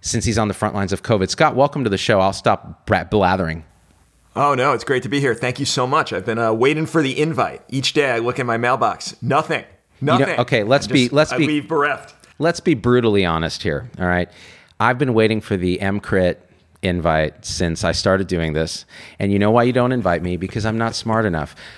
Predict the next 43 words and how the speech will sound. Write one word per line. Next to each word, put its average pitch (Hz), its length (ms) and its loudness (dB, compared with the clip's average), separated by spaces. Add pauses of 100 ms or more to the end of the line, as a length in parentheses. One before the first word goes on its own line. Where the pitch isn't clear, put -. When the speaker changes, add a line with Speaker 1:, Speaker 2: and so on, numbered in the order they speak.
(160)
Speaker 1:
I'm 110 240 0
neither, 127 440 2 (100)
Speaker 2:
<laughs> - 540 -6
Speaker 1:
I'm 143 160 4
not 151 180 6
an 139 100 0
emergency 147 540 0
physician. 165 480 -2
I'm 131 160 -2
not 120 140 2
a 117 40 0
critical 143 380 0
care 123 240 0
physician. 120 400 -2
I'm 131 140 -2
just 156 180 -2
a 160 40 2
lowly 135 500 2
hospitalist, 107 720 -2
Scott, 90 420 0
and 113 160 0
you 117 100 2
won't 120 440 0
come 113 340 -4
down 110 320 2
from 110 180 -2
on 98 200 2
high 92 320 0
to 87 80 -4
talk 104 340 0
to - 80 -4
me. 65 240 -6 (580)
Speaker 2:
Uh-huh, 143 720 0 (120)
uh-huh. 135 520 -4 (120)
Speaker 1:
But 120 140 2
now's 151 280 2
our 113 80 4
chance. 92 480 -2
We 123 100 2
finally 131 420 0
get 113 160 0
to 110 80 -2
connect. 95 420 -2